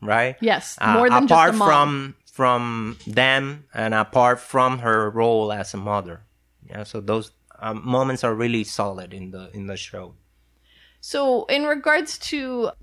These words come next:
Speaker 2: Penelope's mental health, I've really touched on a lot about this through talking about her roles as a nurse and a veteran.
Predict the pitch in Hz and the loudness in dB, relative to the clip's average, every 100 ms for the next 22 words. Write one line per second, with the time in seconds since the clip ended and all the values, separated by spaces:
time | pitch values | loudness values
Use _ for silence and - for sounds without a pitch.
0 | 226 226 220 214 214 196 185 - _ 208 | -2 0 2 0 -2 -6 -8 -16 _ -4
1 | 202 196 180 180 - - 294 277 220 208 | -2 -2 -4 -6 -6 0 0 0 -2 0
2 | 202 190 - 190 - 175 180 185 190 180 | 0 0 -4 -4 -2 -2 2 2 2 0
3 | 175 - 180 - 175 190 170 - 170 165 | 0 -2 -8 -8 -4 0 -2 -2 -2 -2
4 | 190 170 156 170 160 170 180 170 170 151 | -2 -2 -2 -4 -8 -4 -2 -2 -6 -4
5 | 240 262 - 190 175 | 0 0 0 -6 -6